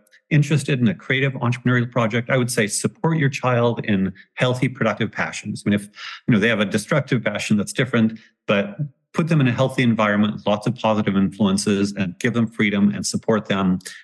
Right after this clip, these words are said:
And yeah, research all the amazing options happening. So every child can thrive and be happy in childhood, adolescence, and into adulthood.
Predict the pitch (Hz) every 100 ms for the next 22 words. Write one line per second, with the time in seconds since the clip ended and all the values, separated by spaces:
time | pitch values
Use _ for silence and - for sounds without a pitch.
0 | _ 113 95 95 92 - 131 139 92 104
1 | 98 151 160 147 113 - - 135 143 143
2 | 120 101 98 110 143 131 113 107 107 104
3 | - 101 - 98 - 98 95 - 101 92
4 | 92 - - _ - 143 139 135 - 107
5 | 104 104 95 - 117 95 104 101 92 92
6 | 107 92 - 101 98 - - _ 180 -
7 | 127 120 123 107 107 104 98 95 101 92
8 | - 90 85 - 82 85 - 90